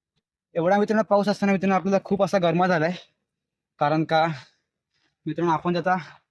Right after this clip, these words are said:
पंधरा मिनिट झाले मित्रांनो, आपण ट्रेक करतोय. एवढा मित्रांनो मला अनुभव नाही, एक्सपिरियन्स नाही मित्रांनो आपला ट्रेकिंगचा. फर्स्ट टाइम मित्रांनो पावसाळ्यात मी इथं आलोय किल्ल्यावर या.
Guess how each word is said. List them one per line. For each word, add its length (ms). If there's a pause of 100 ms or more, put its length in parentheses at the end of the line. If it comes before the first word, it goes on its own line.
(720)
पंधरा 240
मिनिट 160
झाले 180
मित्रांनो, 260
आपण 180
ट्रेक 260
करतोय. 380 (1040)
एवढा 220
मित्रांनो 280
मला 180
अनुभव 280
नाही, 200
एक्सपिरियन्स 340
नाही 80
मित्रांनो 260
आपला 220 (140)
ट्रेकिंगचा. 480 (1800)
फर्स्ट 180
टाइम 140
मित्रांनो 240
पावसाळ्यात 380
मी 60
इथं 140
आलोय 200
किल्ल्यावर 400
या. 140